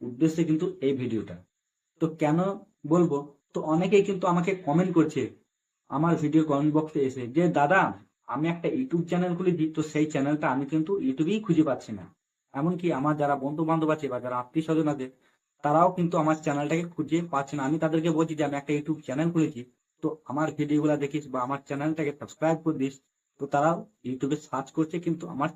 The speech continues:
চ্যানেলটাকে খুঁজে পাচ্ছে না। "তো দাদা, কি করে আমার চ্যানেলটাকে আমি খুঁজে পাবো?" তো এই উদ্দেশ্য নিয়েই কিন্তু ভিডিওটা, বুঝতে পেরেছো? তো তোমরা কিভাবে তোমাদের চ্যানেলটাকে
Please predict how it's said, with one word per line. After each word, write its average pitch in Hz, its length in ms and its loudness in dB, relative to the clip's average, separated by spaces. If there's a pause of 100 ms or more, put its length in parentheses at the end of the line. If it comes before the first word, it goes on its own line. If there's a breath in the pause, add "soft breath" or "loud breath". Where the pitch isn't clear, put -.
চ্যানেলটাকে 143 500 -2 (140)
খুঁজে 135 260 -4 (200)
পাচ্ছে 127 340 -4
না। 113 60 -8 (100)
"তো 139 40 -4 (100)
দাদা, 135 160 -2 (140)
কি 185 180 -4
করে 175 220 4
আমার 165 220 2
চ্যানেলটাকে 143 400 -2
আমি 170 100 0 (420 soft breath)
খুঁজে 180 320 4
পাবো?" 110 180 0 (640)
তো 156 80 8 (480)
এই 170 80 8 (200)
উদ্দেশ্য 170 360 2 (140)
নিয়েই 180 280 6
কিন্তু 196 160 2 (120)
ভিডিওটা, 131 340 2 (140)
বুঝতে 185 220 0
পেরেছো? 196 300 4 (460)
তো 180 40 0 (160)
তোমরা 175 200 2 (100)
কিভাবে 175 380 2
তোমাদের 156 240 0 (120)
চ্যানেলটাকে 151 480 0